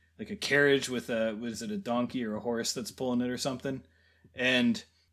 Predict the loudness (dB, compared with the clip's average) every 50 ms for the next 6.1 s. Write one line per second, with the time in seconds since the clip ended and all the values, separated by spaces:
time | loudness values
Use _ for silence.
0 | -20 -8 0 4 6 6 6 6 2 0 -2 -4 -4 -4 -6 0 2 4 4 4
1 | 4 4 2 2 4 4 4 6 6 6 4 4 2 0 -2 -2 0 2 2 2
2 | 2 2 0 -2 -2 -4 -4 2 2 4 4 2 2 -2 0 -2 -2 -4 -8 -8
3 | -8 -8 -6 -6 -4 -6 -6 -6 -10 _ _ _ _ _ _ _ _ -14 -8 -6
4 | -4 -2 0 0 0 0 -2 -4 -4 -2 -2 0 2 4 2 4 4 4 4 4
5 | 4 4 2 2 4 4 4 4 2 2 0 -2 -4 -4 -2 0 2 2 2 0
6 | -2 -4